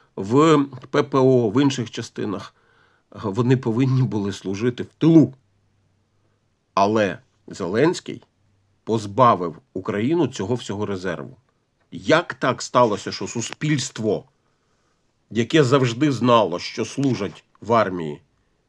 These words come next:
хлопці з вісімнадцяти років, спокійно проковтнуло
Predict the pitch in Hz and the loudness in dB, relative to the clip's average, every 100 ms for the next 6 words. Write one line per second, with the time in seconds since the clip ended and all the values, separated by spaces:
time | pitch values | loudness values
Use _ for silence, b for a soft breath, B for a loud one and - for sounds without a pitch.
0 | _ _ _ _ _ - 147 131 - 104 | _ _ _ _ _ 2 2 2 -4 -4
1 | 113 123 127 120 110 - 117 110 104 - | -4 -2 0 0 -2 -2 -2 -2 -2 -4
2 | 78 _ _ _ _ _ _ - - 135 | -10 _ _ _ _ _ _ -20 -6 -4
3 | 127 139 165 156 131 123 117 113 135 143 | -2 -2 2 2 2 -2 -4 -4 -2 0
4 | 135 117 | 2 0